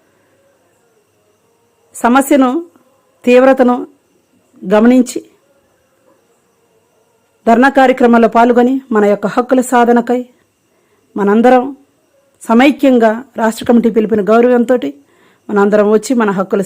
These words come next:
సాధనలో మీ వంతు సహకారాన్ని అందించాలని ప్రతి ఒక్క ఆశా సహోదరి కూడాను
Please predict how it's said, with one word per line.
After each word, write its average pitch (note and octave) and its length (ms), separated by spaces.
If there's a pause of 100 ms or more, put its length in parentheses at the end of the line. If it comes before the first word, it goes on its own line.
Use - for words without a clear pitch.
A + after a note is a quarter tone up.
సాధనలో A3+ 420 (640)
మీ G#3+ 120
వంతు C4 200
సహకారాన్ని B3 560
అందించాలని A3+ 640
ప్రతి A#3 280
ఒక్క B3 240
ఆశా A3+ 260
సహోదరి G#3+ 460
కూడాను G3 400